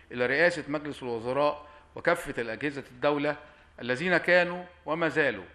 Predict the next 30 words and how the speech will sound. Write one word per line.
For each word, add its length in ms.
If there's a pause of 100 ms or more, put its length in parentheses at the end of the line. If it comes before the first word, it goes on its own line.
(240)
نعم 300
العون 440 (320)
في 100
سبيل 340
سرعة 320 (100)
إنجاز 360
تلك 200
المشروعات 640 (280)
في 100
التوقيتات 640
المحددة. 580 (440)
كما 140
أتقدم 500
بخالص 380
الشكر 380
والتقدير 640 (400)
للقيادة 440
العامة 380
للقوات 520
المسلحة 560 (400)
على 180
دعمها 340
الكامل 520 (520)
خلال 260
تنفيذ 360
تلك 240
المشروعات 600
على 80
الوجه 300
الأكمل. 500